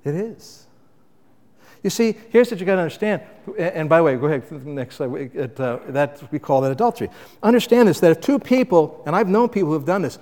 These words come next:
two people get divorced. And over a period of time, I've seen it where they came to Christ. I know a couple like that.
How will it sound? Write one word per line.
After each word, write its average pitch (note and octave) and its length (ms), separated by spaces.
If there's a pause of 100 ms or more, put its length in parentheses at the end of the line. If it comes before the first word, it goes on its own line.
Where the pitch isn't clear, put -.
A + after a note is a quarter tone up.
(240)
two A#3+ 160
people A3 480 (160)
get B3+ 320
divorced. G#3 880 (1500)
And E3 100
over G#3+ 160
a G3+ 60
period G#3+ 300
of G3+ 80
time, G3+ 320 (220)
I've B2 120
seen F3+ 160
it F3 60
where D#3 120
they C#3 120
came A3 340
to D3+ 100
Christ. A2+ 540
I A#2 60
know C#3 300
a B2+ 80
couple D#3+ 340
like C3+ 240
that. B2+ 440